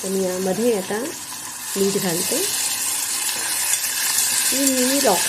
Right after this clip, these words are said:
सॉल्ट घा-, वापरते जेवणामध्ये. तुम्ही कोणतं मीठ वापरता हे मला कमेंट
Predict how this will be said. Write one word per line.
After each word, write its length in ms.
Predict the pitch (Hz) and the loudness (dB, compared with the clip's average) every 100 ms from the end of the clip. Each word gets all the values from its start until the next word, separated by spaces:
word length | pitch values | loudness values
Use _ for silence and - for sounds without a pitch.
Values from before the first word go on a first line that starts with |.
| - | 2
सॉल्ट 300 | 208 226 233 | 4 4 4
घा-, 340 | 233 202 202 | 2 2 4
वापरते 480 | 196 175 190 190 208 | 4 6 4 4 4
जेवणामध्ये. 680 | 196 185 180 185 190 196 262 359 - - - | 6 4 4 4 2 4 2 2 0 0 2
तुम्ही 200 | 240 240 | 4 4
कोणतं 360 | 262 277 277 269 | 4 4 6 4
मीठ 180 | 269 247 | 4 2
वापरता 400 | 220 202 214 220 | 2 2 2 2
हे 160 | 220 | 2
मला 160 | 220 208 | 4 2
कमेंट 400 | 202 185 180 190 | 2 2 4 2